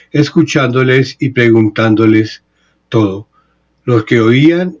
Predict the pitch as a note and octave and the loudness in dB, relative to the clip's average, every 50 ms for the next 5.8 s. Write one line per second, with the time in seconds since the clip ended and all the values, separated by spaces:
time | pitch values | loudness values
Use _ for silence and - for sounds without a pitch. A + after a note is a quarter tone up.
0 | _ - - D#3 - - - A#2 A#2 A#2 A#2+ A#2+ - - B2 A#2+ A#2+ C3 D3 D3+ | _ -6 -6 -6 -6 -2 -4 0 0 0 -2 -4 -4 -4 -2 0 0 2 2 0
1 | C#3+ B2+ A2+ G#2 - - A2+ G#2+ A2+ A2 G#2 - - C#3+ D3 D3 D3 - - A2 | 0 0 -2 -4 -4 -6 -6 -2 -2 -4 -4 -2 -2 -2 -2 -2 -4 -4 -4 -4
2 | G#2+ - - - _ _ _ _ _ - E3 F3 E3+ D3 - F3 E3+ D#3+ D3+ - | -4 -6 -12 -20 _ _ _ _ _ 0 0 0 0 -2 -2 -2 -2 -2 0 2
3 | E3 D#3+ D#3 C3+ - C#3+ D3 D3 C#3+ C3+ - - D3+ D3+ C#3 C3+ C3+ C3+ _ _ | 4 4 4 2 0 -2 0 0 0 0 -2 -2 -2 0 0 0 -2 -4 _ _
4 | _ _ _ _ _ - D#3 D3+ D3 - - A#2+ A#2 A#2 A2+ - - A2 G2+ G#2 | _ _ _ _ _ -6 -4 -4 -4 -2 -4 -4 -4 -4 -6 -8 -6 -6 -4 -4
5 | G#2+ - - A2 - A2 G#2 G2+ G2 - - - F2+ - _ | -6 -8 -10 -14 -8 -6 -6 -6 -8 -12 -14 -16 -16 -16 _